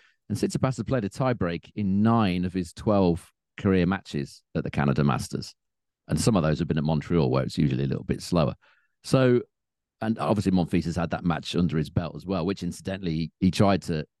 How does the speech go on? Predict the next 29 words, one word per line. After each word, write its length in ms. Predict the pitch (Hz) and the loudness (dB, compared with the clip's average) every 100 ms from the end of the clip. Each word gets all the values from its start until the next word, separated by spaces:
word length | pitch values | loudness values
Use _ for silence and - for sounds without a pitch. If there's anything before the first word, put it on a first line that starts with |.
| - | -6
he 100 | - | 0
tried 200 | 101 78 | 2 2
to 60 | |
give 180 | 67 78 | 0 -2
me 120 | 78 | 0
a 60 | 73 | 0
bit 160 | 90 | -2
of, 180 | 82 67 | -2 -6
uh, 140 | 78 76 | -6 -6
stress 400 | - 104 - 69 | -2 0 0 -2
in 100 | 69 | -4
that, 160 | 73 | -4
didn't 180 | 107 87 | 0 2
he? 60 | 73 | 2
He 60 | |
was 100 | 73 | 0
a 40 | 76 | 2
set 200 | - 87 | 2 0
and 120 | 73 | 0
five 240 | 92 85 | 0 -2
three 220 | - 92 | 0 0
up, 100 | 104 | 2
Monfils, 420 | 82 71 - 71 - | -2 -6 -6 -8 -2
served 280 | 107 95 | 2 2
for 60 | 82 | 2
the 80 | 76 | -2
match, 360 | 71 71 - - _ _ _ _ | -2 -6 -14 -20 _ _ _ _
failed, 460 | 110 82 78 101 - _ _ _ _ - | 0 0 0 -2 -4 _ _ _ _ -2
uh, 400 | 87 85 87 | 2 4 4